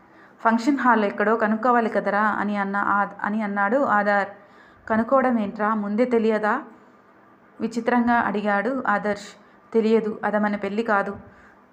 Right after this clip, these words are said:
అన్నాడు ఆధార్. "మన పెళ్ళి కాదు అంటే?" అర్థం కాక అడిగాడు ఆదర్శ్. "పెళ్ళి ఎవరిదో, ఎక్కడో మనకేమీ తెలియదు అన్నమాట," చెప్పాడు ఆధార్.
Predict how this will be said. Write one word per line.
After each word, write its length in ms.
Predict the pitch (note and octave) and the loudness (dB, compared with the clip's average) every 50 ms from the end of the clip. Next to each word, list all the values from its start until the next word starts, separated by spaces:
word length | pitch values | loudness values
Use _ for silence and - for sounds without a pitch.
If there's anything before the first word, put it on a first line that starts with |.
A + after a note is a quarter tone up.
| - | 0
అన్నాడు 580 | - G#3+ G#3+ G#3+ G#3+ G#3+ G#3+ B3 C#4+ D4 B3 - - | 2 4 4 4 4 2 2 2 0 0 -2 -2 0
ఆధార్. 380 | G#3+ G#3+ G#3 G3+ G#3+ G3+ G3+ G3+ - - - - - - - _ _ - | 0 0 2 2 0 0 -2 -4 -8 -14 -20 -20 -20 -20 -20 _ _ -2
"మన 200 | G#3+ G#3+ G#3+ A3 | 0 0 0 2
పెళ్ళి 260 | G#3+ G#3+ G#3+ G#3+ A#3 | 2 0 0 0 0
కాదు 280 | A#3 A#3 A3+ A3 A3 A#3 | 0 0 0 0 2 0
అంటే?" 300 | A#3 A3+ A3+ A3+ C4+ D#4+ F4 - - - - - - - - - _ _ _ _ - | 0 0 0 0 -2 -2 -2 -6 -12 -18 -20 -20 -20 -20 -20 -20 _ _ _ _ -4
అర్థం 280 | A3 G#3 F3+ A3+ A#3+ A#3+ | -4 -2 2 2 2 4
కాక 240 | B3 A#3+ A3+ A#3 A#3+ | 2 2 0 0 0
అడిగాడు 640 | A3+ G3+ G3+ G#3 F#3+ G#3+ G3+ G3+ G#3 C4+ D4+ - - | 0 0 0 0 0 0 0 0 0 0 -2 0 0
ఆదర్శ్. 400 | - G#3 F3+ G#3+ G#3 G#3 - - - - - - - - - - _ _ - | -2 0 0 -2 -4 -6 -8 -16 -20 -20 -20 -20 -20 -20 -20 -20 _ _ 2
"పెళ్ళి 240 | A#3 A#3 A#3+ A#3 B3+ | 2 4 4 4 4
ఎవరిదో, 600 | A#3+ A3+ A#3 G#3+ G#3 G#3 G#3 G#3 G#3 G3+ G3 - - - | 4 4 4 2 2 2 2 2 0 0 -2 -4 -4 -4
ఎక్కడో 420 | G#3 G3+ - - A3+ G#3 G#3+ G#3 | -4 -4 -2 0 0 2 2 2
మనకేమీ 500 | G#3 G#3 G3+ G#3 - G#3 G#3+ A3+ A#3+ C4 | 0 -2 -4 -6 -4 -2 0 2 2 2
తెలియదు 380 | B3+ A#3 G#3+ G3+ G#3 G3+ G3+ G3+ | 2 0 -2 0 -2 -2 0 0
అన్నమాట," 420 | G3+ F#3+ F#3+ G3 G3 G3 G3+ - G3+ G3+ - - - - | -2 -2 0 0 0 0 2 0 -2 -4 -4 -8 -16 -16
చెప్పాడు 500 | - - G3+ - - G3+ G3 G3 G3+ C4+ D4+ B3+ - - - - - - - - | -14 -14 -8 -4 -2 0 0 0 0 0 -2 -4 -6 -12 -20 -20 -20 -8 -2 0
ఆధార్. 380 | G3+ G3+ G3+ G3+ G3+ G3 F#3 | 2 2 4 4 2 0 0